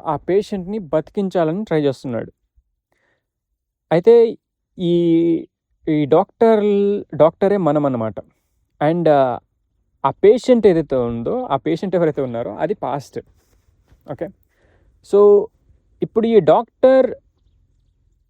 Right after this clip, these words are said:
ఈ పేషెంట్ చనిపోయాడు అని రియలైజ్ అవ్వనంత వరకు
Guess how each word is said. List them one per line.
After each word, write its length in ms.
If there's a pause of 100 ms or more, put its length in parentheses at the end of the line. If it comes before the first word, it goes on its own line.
(220)
ఈ 100
పేషెంట్ 760
చనిపోయాడు 1200 (420)
అని 260
రియలైజ్ 540
అవ్వనంత 760
వరకు 920